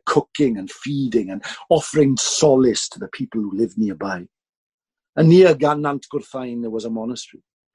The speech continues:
And near Nant Gwrtheyrn, the men came from London, carrying their halberds and their armour, and they marched into the monastery and pulled out the monks. But before they went there, they stayed in Nant Gwrthauyn, and the people offered them hospitality.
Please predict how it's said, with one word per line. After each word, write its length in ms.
And 180
near 280
Nant 300
Gwrtheyrn, 600
the 80
men 340
came 440
from 180
London, 480
carrying 400
their 180
halberds 680
and 120
their 200
armour, 560
and 80
they 120
marched 640
into 180
the 100
monastery 520
and 180
pulled 420
out 180
the 80
monks. 600
But 100
before 400
they 100
went 320
there, 160
they 100
stayed 580
in 100
Nant 200
Gwrthauyn, 520
and 100
the 60
people 320
offered 260
them 140
hospitality. 880